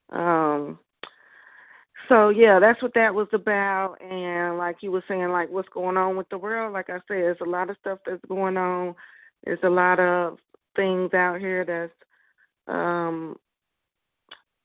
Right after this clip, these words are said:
made an, uh, agenda for population control. Um, and that's just one of 'em, you know. So, um, it's, it hasn't killed anyone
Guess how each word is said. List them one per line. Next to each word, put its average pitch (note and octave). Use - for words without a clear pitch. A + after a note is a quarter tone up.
made F3+
an, E3+
uh, D#3
agenda F3
for F3+
population E3
control. D#3+
Um, E3
and E3+
that's G3
just F#3+
one F3+
of E3+
'em, E3+
you F#3+
know. E3+
So, E3+
um, E3
it's, F#3+
it G3
hasn't F#3+
killed G3+
anyone F#3+